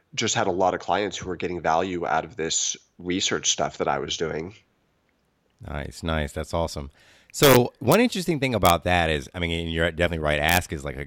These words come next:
Speaker 2: it's a great book. I, I've, I've went through it a couple times and, you know, uh, implemented some surveys. Uh, one thing I,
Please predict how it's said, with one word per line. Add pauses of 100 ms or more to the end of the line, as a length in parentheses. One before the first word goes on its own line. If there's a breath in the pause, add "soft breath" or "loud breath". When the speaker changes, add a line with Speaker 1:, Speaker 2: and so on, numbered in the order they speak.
Speaker 2:
it's
a
great
book.
I,
I've,
I've
went
through
it
a
couple
times
and, (360 soft breath)
you
know,
uh,
implemented
some
surveys.
Uh,
one
thing
I,